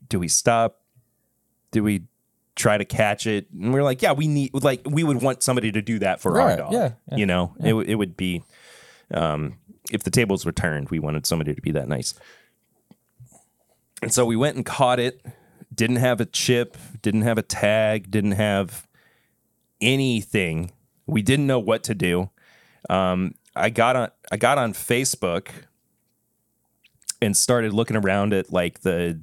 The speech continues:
Speaker 1: the lost pets pages, uh, <laughs>
Speaker 2: Just
Speaker 1: on
Speaker 2: scrolling,
Speaker 1: Facebook.
Speaker 2: just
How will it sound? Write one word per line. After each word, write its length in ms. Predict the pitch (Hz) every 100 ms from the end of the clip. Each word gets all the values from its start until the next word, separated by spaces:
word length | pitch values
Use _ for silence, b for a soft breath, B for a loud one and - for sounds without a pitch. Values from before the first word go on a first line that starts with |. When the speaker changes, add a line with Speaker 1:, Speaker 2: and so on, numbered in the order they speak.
| -
Speaker 1:
the 220 | - 80 78 -
lost 320 | 92 85 -
pets 540 | 110 95 - - - - _ _ _ _ _ _
pages, 720 | - 107 95 82 85 98 - - _ _ _ _ - -
uh, 360 | 90 82 80 80 _ _ _
<laughs> 340 | _ _ -
Speaker 2:
Just 880 | - - _ _ _ _ _ - 127
Speaker 1:
on 160 | 117 107
Speaker 2:
scrolling, 540 | - 80 120 80 82
Speaker 1:
Facebook. 80 | 110
Speaker 2:
just 320 | 110 -